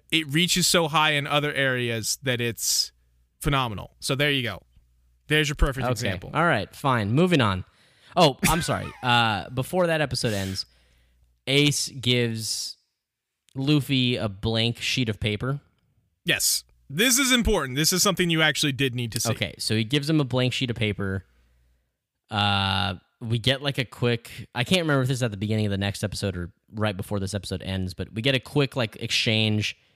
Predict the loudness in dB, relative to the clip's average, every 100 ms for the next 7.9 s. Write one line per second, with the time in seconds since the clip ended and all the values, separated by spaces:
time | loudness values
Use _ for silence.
0 | _ 0 0 2 2 4 4 4 4 2
1 | 4 4 4 2 -2 -4 -16 _ -18 -16
2 | -10 -8 -2 0 2 -2 -10 -2 2 4
3 | 4 4 2 0 4 2 2 -2 -4 -4
4 | -6 -6 -6 -10 _ _ _ _ -4 2
5 | 2 2 -4 -2 2 4 4 2 0 -4
6 | -4 0 2 2 0 -2 -4 -4 -2 0
7 | 0 -2 -4 -4 -2 -2 -4 -12